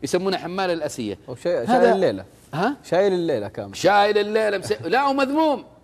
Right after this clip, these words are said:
Speaker 1: ولو قصر قالوا: "ليش ما سويت كذا؟" لا، طب أنتم طيب. فهذا نوع من ال-، من ال-، ال-، الضغط اللي أحيانا ينهكك،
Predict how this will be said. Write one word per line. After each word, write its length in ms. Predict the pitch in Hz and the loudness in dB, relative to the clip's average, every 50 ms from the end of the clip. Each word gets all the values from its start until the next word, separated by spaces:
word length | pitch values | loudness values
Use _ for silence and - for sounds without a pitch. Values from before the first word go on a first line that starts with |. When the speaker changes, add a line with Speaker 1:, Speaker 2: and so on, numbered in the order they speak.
| - - - - | -20 -10 -2 4
Speaker 1:
ولو 200 | 151 240 254 240 | 6 6 6 6
قصر 320 | 220 262 262 - 254 226 | 4 0 0 0 -2 0
قالوا: 240 | 202 247 254 247 - - - - - - - - | 2 2 2 2 0 -4 -8 -20 -20 -4 0 2
"ليش 200 | 370 370 269 277 | 4 4 4 2
ما 80 | 302 277 | 0 0
سويت 300 | - 311 302 269 - - | 0 0 0 0 -2 -2
كذا؟" 240 | - 294 233 254 | -2 -4 -2 -2
لا، 120 | 269 269 - - - _ _ _ _ - | -4 -6 -8 -16 -20 _ _ _ _ -8
طب 120 | 285 285 339 | -6 -2 -2
أنتم 240 | 359 294 - 208 147 | -2 -2 -2 -6 -10
طيب. 260 | 131 143 135 117 - _ _ _ _ _ _ _ _ _ _ _ - - - _ _ _ _ _ _ _ - - | -12 -12 -18 -18 -18 _ _ _ _ _ _ _ _ _ _ _ -20 -20 -20 _ _ _ _ _ _ _ -4 -2
فهذا 420 | 135 147 190 233 247 240 190 180 | 0 4 4 4 4 4 2 -2
نوع 340 | 185 214 233 226 214 - - - - _ _ - | -2 0 0 0 0 -2 -6 -12 -20 _ _ -4
من 180 | 139 185 208 208 | -2 0 0 0
ال-، 100 | 196 196 - - - - | -2 -4 -6 -12 -6 -4
من 160 | 156 180 180 | -2 0 0
ال-، 500 | 170 151 143 139 131 123 117 110 104 - - - | 0 -2 -2 -2 0 0 0 0 -2 -2 -4 -10
ال-، 200 | 107 101 98 - - - - - 127 | -10 -10 -10 -12 -14 -14 -8 -4 -4
الضغط 440 | 113 101 120 165 202 226 190 160 - - - - _ _ _ _ - | -2 0 2 2 2 2 0 -4 -12 -20 -20 -20 _ _ _ _ -2
اللي 240 | 147 151 143 139 127 | -2 0 0 0 0
أحيانا 520 | - - 147 139 131 123 120 117 107 104 - - | 0 -2 -2 -2 -2 -2 -2 -4 -6 -6 -4 -2
ينهكك، 600 | 123 165 190 185 202 190 - 214 208 - - | 0 2 2 2 2 0 0 -4 -6 -8 -10